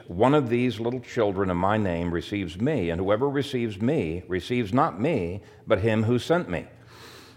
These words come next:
Now, it's only the twelve who are being taught, but Jesus notices a child in the home, calls him over to make an illustration out of this child, and the child's obviously used to Jesus being around. He's not scared off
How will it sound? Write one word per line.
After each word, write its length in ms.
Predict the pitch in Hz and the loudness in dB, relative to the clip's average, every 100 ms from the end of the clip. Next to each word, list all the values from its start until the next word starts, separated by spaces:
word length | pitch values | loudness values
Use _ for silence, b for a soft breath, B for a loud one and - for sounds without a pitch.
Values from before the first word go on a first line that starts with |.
| B | B
Now, 100 | 98 | 0
it's 100 | 98 | 4
only 260 | 147 135 175 | 6 8 6
the 120 | 185 | 6
twelve 560 | - 180 196 156 107 110 | 0 4 6 8 6 6
who 80 | |
are 80 | 113 | 4
being 300 | 95 120 113 | 6 4 2
taught, 580 | - - 190 82 87 - | 0 2 4 4 4 0
but 100 | 98 | -2
Jesus 480 | 85 135 160 165 - | 2 2 2 0 2
notices 460 | 120 139 156 156 | 4 6 4 0
a 80 | 135 | -2
child 440 | - 143 135 120 113 | 0 4 6 6 4
in 120 | 104 | 2
the 80 | 98 | 6
home, 500 | 143 127 92 113 123 B B B | 6 6 4 0 -4 B B B
calls 420 | - 139 156 175 160 | 2 6 8 6 4
him 260 | 170 156 | 4 6
over 840 | 151 175 170 101 92 98 135 156 - - | 8 8 6 6 6 6 4 0 -8 -8
to 140 | - 117 | 0 4
make 420 | 110 120 135 - | 6 6 4 2
an 160 | 123 113 | 0 2
illustration 920 | 123 147 139 - 139 151 - 98 101 | 4 4 2 -2 0 0 0 -4 0
out 200 | 104 143 | 2 2
of 100 | 127 | 2
this 160 | 117 | -2
child, 480 | - - 82 85 120 | -2 0 2 2 2
and 100 | 104 | -2
the 60 | 90 | -6
child's 440 | 104 160 240 208 | -2 0 0 2
obviously 540 | 120 175 180 107 101 95 | 4 4 2 -4 -4 -4
used 360 | 87 143 143 | 0 -2 -2
to 80 | 90 | -10
Jesus 420 | 76 120 120 98 | -4 -4 -2 -8
being 260 | - 101 92 | -6 -4 -2
around. 360 | 82 98 107 | 0 2 0
He's 80 | 82 | -2
not 180 | 107 107 | -4 -6
scared 400 | - 110 107 92 | -8 -2 0 4
off 400 | 113 92 110 B | 4 4 2 B